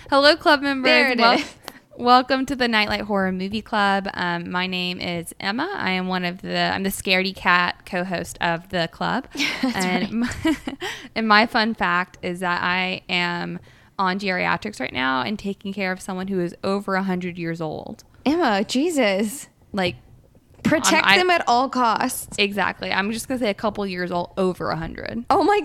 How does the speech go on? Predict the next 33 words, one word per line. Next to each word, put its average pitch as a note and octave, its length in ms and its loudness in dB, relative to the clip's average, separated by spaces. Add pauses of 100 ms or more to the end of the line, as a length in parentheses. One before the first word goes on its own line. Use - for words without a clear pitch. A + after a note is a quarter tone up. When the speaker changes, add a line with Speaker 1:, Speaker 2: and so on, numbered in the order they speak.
Speaker 2:
God. D4+ 640 2
Are C4+ 160 2
they G3+ 140 6
Speaker 1:
And G3 100 0
very F#3+ 220 6
Speaker 2:
okay? G3+ 100 2
Speaker 1:
functional. F3+ 560 -2
Yeah, F#4 200 2
she D#4+ 120 -4
can F4+ 160 -2
walk D#4 220 4
around. C4+ 340 2
The A#3+ 80 -2
only C#4+ 240 0
reason B3+ 300 0
we A3+ 80 0
have A3+ 240 2
her A#3+ 80 -2
is F#3+ 80 -6
'cause G#3+ 160 -10
we G3+ 80 -2
need G3 160 -4
to G#3+ 80 -4
find G3+ 200 -4
a F#3 40 -6
place F#3+ 320 -6
for F#3+ 140 -8
her F3 280 -4
to F3+ 160 -8
stay F3 480 -2
'cause G#3 80 -4
she's F#3+ 140 -6
not - 240 -6